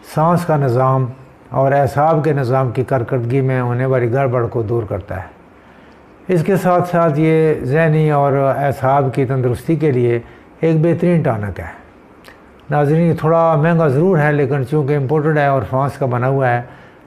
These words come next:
लिहाजा अपने result में भी बेमिसाल है। ये बेशकीमत शरबत दिल के उज़लात, पट्ठों और बाफ्तों, अ, पर वरम हो, दिल का फैल जाना, दिल की छोटी रगों का अच्छी तरह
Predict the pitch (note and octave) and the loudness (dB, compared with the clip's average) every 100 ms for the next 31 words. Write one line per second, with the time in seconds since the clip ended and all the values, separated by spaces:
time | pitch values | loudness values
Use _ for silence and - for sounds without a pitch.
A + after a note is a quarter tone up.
0 | C#3 C#3 C#3+ D3 B2+ A2 C#3 A#2+ C3 A#2+ | -2 0 2 0 0 -2 -4 -4 -2 0
1 | C#3 B2 B2 B2 A#2+ A#2+ B2 A2 G2 G#2+ | 0 0 -2 -2 0 0 -2 -4 -4 -4
2 | G2+ F#2 - - - - - - - - | -4 -6 -12 -20 -20 -20 -20 -20 -20 -16
3 | - D#3 F3 E3+ E3 - - D3 E3+ E3 | -4 0 2 2 0 -4 -4 0 0 0
4 | F#3 G3 G3+ E3+ D3+ D3+ C#3 D3+ C#3+ D#3 | 0 0 0 0 2 2 0 0 0 0
5 | D3+ C3 C#3 C#3 C3+ C3+ - - - - | 0 2 2 2 2 -2 -14 -20 -20 -14
6 | - D3 - C#3 C#3 C#3 B2 A#2 G2+ - | -4 -2 0 -2 0 -2 -4 -10 -16 -20
7 | - - C3+ C#3 C3+ C#3 B2+ C3+ C3+ - | -18 -4 0 2 2 0 0 0 0 -2
8 | - D3 C#3 C3 - - - - - - | -4 -2 -2 -4 -10 -20 -20 -20 -20 -14
9 | - C3 C3 G#2+ C#3 C3 C#3 D#3 D3 B2+ | -4 -2 0 0 0 2 2 2 2 2
10 | C3+ C3 B2+ - - - - A#2 D#3 D3+ | 2 2 0 -6 -20 -20 -8 -2 2 2
11 | D3 C3 C#3+ C3+ C3 C#3+ D3 C#3+ C3+ C3 | 0 0 0 0 0 2 2 0 0 0
12 | B2+ A#2 - - - D3+ D3 D3 - C#3+ | -2 -6 -18 -16 -4 0 2 0 0 0
13 | C3+ D3+ C#3 C#3+ C3+ C#3+ - D3 C3+ C#3 | 0 2 2 2 2 0 0 -2 0 2
14 | C3+ | 2